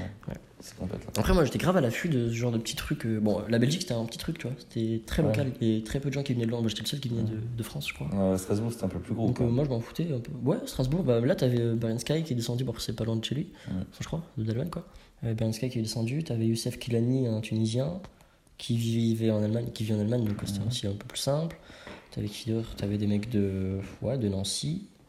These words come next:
Speaker 1: Je vois pas trop après d'où ça venait aussi. Mais, euh, ouais, c'est une compète qui commençait. Julien l'avait fait l'année d'avant.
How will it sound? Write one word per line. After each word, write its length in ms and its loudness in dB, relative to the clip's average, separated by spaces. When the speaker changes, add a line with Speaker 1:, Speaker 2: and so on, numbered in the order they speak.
Speaker 1:
Je 100 -6
vois 140 -2
pas 100 0
trop 220 -4
après 240 -4
d'où 100 -2
ça 140 -2
venait 160 0
aussi. 300 -4
Mais, 180 2
euh, 380 0
ouais, 160 -2
c'est 120 -2
une 80 0
compète 300 -2
qui 120 -8
commençait. 440 -2
Julien 220 4
l'avait 140 4
fait 120 0
l'année 140 4
d'avant. 340 0